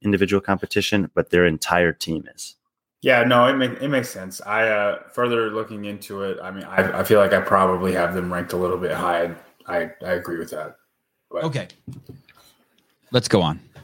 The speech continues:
Speaker 3: <clears throat>
Speaker 2: Especially considering Sarah has trouble making it through any competition.
Speaker 3: Did, did we hear any, um, stories about maybe, uh, Cara Saunders making it out to this event?
Speaker 1: No.
Speaker 3: No,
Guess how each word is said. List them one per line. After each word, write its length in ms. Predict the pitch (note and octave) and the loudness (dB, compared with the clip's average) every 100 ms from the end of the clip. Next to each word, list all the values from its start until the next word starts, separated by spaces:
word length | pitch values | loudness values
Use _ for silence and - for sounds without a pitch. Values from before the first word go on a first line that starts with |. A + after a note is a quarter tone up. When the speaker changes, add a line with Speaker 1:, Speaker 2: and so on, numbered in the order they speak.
| _ _ _ _ _ C#3 - _ _ - - | _ _ _ _ _ -20 -20 _ _ -20 -18
Speaker 3:
<clears throat> 800 | - - - - - - - - | -14 -8 -6 -8 -14 -20 -18 -2
Speaker 2:
Especially 500 | G#2+ - A#2 A2+ A2+ | 0 4 4 2 -4
considering 500 | G#2+ G2 - G2+ G2+ | -6 -8 -6 -6 -6
Sarah 500 | F#2+ G2+ F#2+ F#2 F2+ - _ - | -4 -2 -2 -2 -4 -8 _ -14
has 180 | F#2+ - | -10 -10
trouble 300 | - F2+ F2+ | -8 -8 -8
making 320 | F2 E2+ F#2 | -8 -10 -12
it 120 | E2 - | -16 -12
through 300 | F#2 F2 - _ _ _ - - - | -12 -12 -14 _ _ _ -20 -20 -12
any 220 | G2+ F#2+ | -8 -8
competition. 680 | - F2 F2+ - F#2 F2 D#2+ _ _ - | -10 -12 -12 -14 -14 -14 -16 _ _ 0
Speaker 3:
Did, 200 | E3+ C3+ | 0 2
did 160 | F3+ | 2
we 140 | F3+ G3+ | 4 4
hear 300 | C#3+ G3+ B3 | 6 6 6
any, 340 | A#3+ A#3 A3+ | 4 2 2
um, 320 | F3+ G#3 G3+ | 2 2 4
stories 480 | F3+ - G3+ G3+ F#3+ | 2 2 4 6 4
about 200 | F#3 F#3 | 4 4
maybe, 260 | F#3+ F#3 F3+ - | 4 2 2 2
uh, 180 | E3 D#3 | 2 2
Cara 260 | - E3 | 4 4
Saunders 400 | D#3 D#3+ E3 E3 | 6 4 4 2
making 260 | E3 D#3+ D#3+ | 2 2 2
it 80 | D#3+ | 2
out 160 | C#3+ | 0
to 80 | - | 0
this 180 | D#3+ C#3 | -2 0
event? 240 | D3+ D3+ - _ _ _ _ _ _ _ _ _ _ _ _ _ _ _ - | 0 -2 -6 _ _ _ _ _ _ _ _ _ _ _ _ _ _ _ -8
Speaker 1:
No. 180 | F2 - _ _ | -8 -8 _ _
Speaker 3:
No, 100 | F#2 | -20